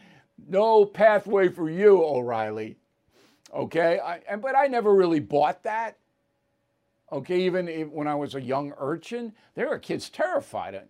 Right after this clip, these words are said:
in my class. "I'm gonna go to hell if I break my eraser," you know, that kind of stuff. But there, that was a restraint for many, many centuries for people not to do bad things. That's gone.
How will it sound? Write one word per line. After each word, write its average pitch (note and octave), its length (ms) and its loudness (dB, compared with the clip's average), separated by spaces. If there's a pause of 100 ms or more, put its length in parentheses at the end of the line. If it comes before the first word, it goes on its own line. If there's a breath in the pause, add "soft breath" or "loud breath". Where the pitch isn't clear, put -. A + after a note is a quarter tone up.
(100)
in G#2+ 100 -14
my G2 180 -10
class. - 460 -20 (120)
"I'm - 140 -20
gonna C3 120 -20
go - 140 -20
to D3+ 80 -16
hell A3+ 480 -4
if - 120 -8
I F#3 280 -8 (640 loud breath)
break G3 300 0
my F#3 220 -4
eraser," G3+ 840 -6
you D#3 140 -18
know, G3+ 240 -10
that G#3 320 -12
kind E3+ 180 -8
of G#2 80 -14
stuff. - 240 -16 (800)
But E3 160 -2
there, F#3+ 160 4 (220)
that G#3 280 0
was A3+ 180 -4
a G3+ 60 -8
restraint F3+ 840 -10 (680)
for G3 220 -12
many, A#3 720 -10
many A3+ 420 -10
centuries - 960 -16 (800)
for D#3 100 -8
people D#3 380 -8
not C3+ 380 -6
to D3+ 100 -12
do B2 220 -12
bad D3 360 -12
things. G3+ 240 -16
That's E3 200 -10
gone. A3 640 -10